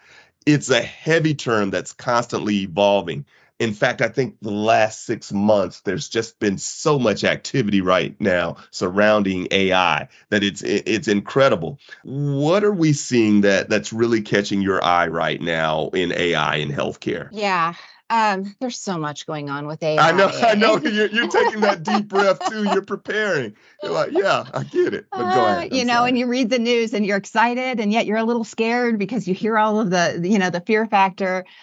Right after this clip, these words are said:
Speaker 2: Um,
Speaker 1: Yeah.
Speaker 2: in health, though, A I, uh, can offer, offer so many insights. So, um,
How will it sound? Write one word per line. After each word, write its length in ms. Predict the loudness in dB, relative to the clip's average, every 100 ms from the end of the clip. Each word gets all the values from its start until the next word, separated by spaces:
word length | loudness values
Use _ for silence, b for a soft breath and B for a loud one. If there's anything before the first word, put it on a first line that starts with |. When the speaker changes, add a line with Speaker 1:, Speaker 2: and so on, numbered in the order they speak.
| B B _
Speaker 2:
Um, 200 | 2 4
Speaker 1:
Yeah. 80 | 4
Speaker 2:
in 80 | 4
health, 340 | 2 0 0 0
though, 340 | 2 2 2 0
A 200 | 2 4
I, 520 | 6 6 4 2 -4 -6
uh, 300 | -2 0 0
can 200 | -4 -2
offer, 680 | 2 2 2 0 2 0 0
offer 300 | 0 2 0
so 220 | -2 0
many 240 | 0 0 -2
insights. 460 | -4 0 0 0
So, 280 | 0 0 0 B B B _ _ _
um, 440 | 4 4 4 -2